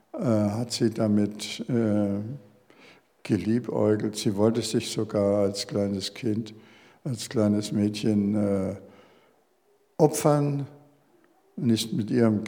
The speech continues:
Bruder ausgerissen, um bei den Muslimen umgebracht zu werden und schneller in den Himmel zu kommen.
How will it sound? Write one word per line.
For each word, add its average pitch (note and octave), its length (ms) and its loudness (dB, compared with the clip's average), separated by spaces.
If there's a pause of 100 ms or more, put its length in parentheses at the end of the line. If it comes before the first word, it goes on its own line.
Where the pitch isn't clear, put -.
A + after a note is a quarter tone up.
(420)
Bruder A#2+ 400 4
ausgerissen, A2+ 800 2
um G#2+ 440 0
bei A2 180 4
den A2 260 2
Muslimen A2 560 2
umgebracht A2+ 720 -2
zu A2 200 -6
werden G#2 380 -2
und G#2+ 220 -6
schneller G#2+ 360 2
in G#2+ 100 0
den G2+ 160 -2
Himmel G#2 320 -2
zu - 160 -8
kommen. G#2 540 -6